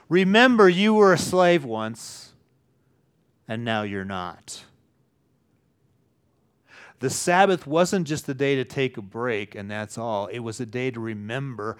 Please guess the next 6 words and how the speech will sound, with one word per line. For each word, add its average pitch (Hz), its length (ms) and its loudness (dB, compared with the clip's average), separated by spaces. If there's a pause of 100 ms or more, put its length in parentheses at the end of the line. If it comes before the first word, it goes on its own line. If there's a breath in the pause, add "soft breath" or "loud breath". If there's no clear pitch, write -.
(120 soft breath)
how 139 540 -4
God 127 520 -6
rescued 113 560 -8
them 98 280 -14 (180 soft breath)
from 95 300 -14
slavery. - 800 -10